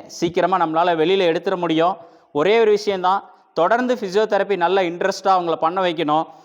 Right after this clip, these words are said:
பேஷண்ட்டையும் கூட இருக்கிற அட்டெண்டர்ஸ், அதாவது ஃபேமிலி மெம்பர்ஸையும் ஒவ்வொரு நாளும்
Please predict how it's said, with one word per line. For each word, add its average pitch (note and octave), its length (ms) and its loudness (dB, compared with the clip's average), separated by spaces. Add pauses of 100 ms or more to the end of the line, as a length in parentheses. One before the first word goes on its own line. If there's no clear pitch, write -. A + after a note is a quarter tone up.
(200)
பேஷண்ட்டையும் F#3 720 0 (280)
கூட F#3+ 200 2
இருக்கிற F#3+ 320 2
அட்டெண்டர்ஸ், F#3 500 -4
அதாவது F3 260 0
ஃபேமிலி G#3 400 0
மெம்பர்ஸையும் F3 600 0 (320)
ஒவ்வொரு A#3 440 2
நாளும் G3 380 4